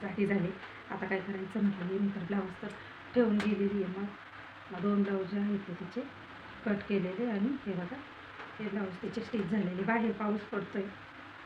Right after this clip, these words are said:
आवाज येतोय पावसाचा. तर हे बघा,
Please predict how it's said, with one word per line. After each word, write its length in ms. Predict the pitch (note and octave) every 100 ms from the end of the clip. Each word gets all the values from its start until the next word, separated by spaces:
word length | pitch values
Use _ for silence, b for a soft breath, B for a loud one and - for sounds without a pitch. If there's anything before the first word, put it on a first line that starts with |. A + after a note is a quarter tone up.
| - - - - - - - - - -
आवाज 260 | G3+ G#3
येतोय 220 | G3 G3 G3
पावसाचा. 520 | G3 G3 - G3 G3 - F3+
तर 60 | F3
हे 120 | F#3
बघा, 220 | F3 F3